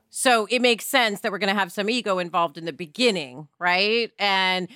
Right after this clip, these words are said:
hopefully it'll filter down, because what you said, William, reminded me of a different quote we had, which is, um,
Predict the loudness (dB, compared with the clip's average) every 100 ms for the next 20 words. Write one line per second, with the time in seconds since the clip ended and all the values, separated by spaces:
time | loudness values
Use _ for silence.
0 | -20 _ 2 2 0 0 2 2 2 0
1 | 0 -2 -2 -2 0 2 0 -2 -8 -8
2 | -6 -4 0 2 4 4 4 4 2 2
3 | -2 0 0 0 2 2 4 2 2 0
4 | -6 -4 -6 0 2 2